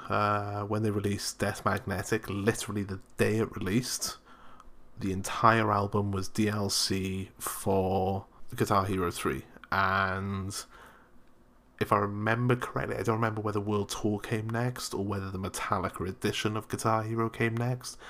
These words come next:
but basically it was announced within weeks of that happening, so yeah. But that is one nil to M M two. Okay.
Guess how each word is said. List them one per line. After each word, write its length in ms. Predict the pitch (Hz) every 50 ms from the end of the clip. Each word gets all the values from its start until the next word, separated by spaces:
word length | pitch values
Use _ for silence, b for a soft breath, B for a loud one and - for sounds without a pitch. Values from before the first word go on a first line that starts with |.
| B B B B B B B B B B - -
but 240 | - 98 - - -
basically 460 | 98 - 113 117 - - - - -
it 80 | -
was 140 | - 98 -
announced 500 | 101 92 95 95 92 76 - - - -
within 320 | 107 104 95 92 92 95 95 -
weeks 360 | 98 - - - - - -
of 440 | 98 - - 82 87 - - - - -
that 240 | 95 - - - - - - - - -
happening, 600 | - - - - - - - - 69 - 78 -
so 460 | - - - - 76 65 71 73 71 - 69
yeah. 200 | 87 104 92 - - - - B B B B B B B B B B B B B B - -
But 480 | 127 123 131 120 143 - - - - - B B B B B B B B
that 460 | B 123 - 104 117 139 143 - - -
is 220 | - 104 104 101 101
one 680 | 98 101 101 101 101 101 117 139 156 170 170 165 160 147
nil 320 | 147 151 151 123 131 156 - -
to 200 | - - - 110
M 160 | 120 131 127
M 200 | 135 139 143 135
two. 560 | - - - - - 113 123 101 - 87 - B B B B B B B B B
Okay. 440 | 107 110 107 - - 113 101 92